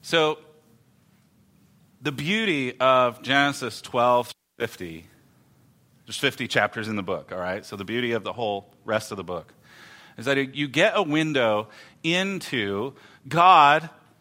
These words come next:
<laughs> God providing a remedy, but he's doing it through people. And it may come as a little bit of a surprise to you,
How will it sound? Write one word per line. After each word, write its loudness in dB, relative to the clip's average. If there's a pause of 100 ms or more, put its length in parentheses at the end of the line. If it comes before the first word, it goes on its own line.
(480)
<laughs> -8
God 6
providing 6
a 2
remedy, 2 (1400)
but 6
he's -2
doing 2
it 0
through -4
people. -8 (440)
And 2
it 0
may 2
come 0
as 0
a -2
little 2
bit 2
of 2
a -2
surprise 4
to -6
you, 0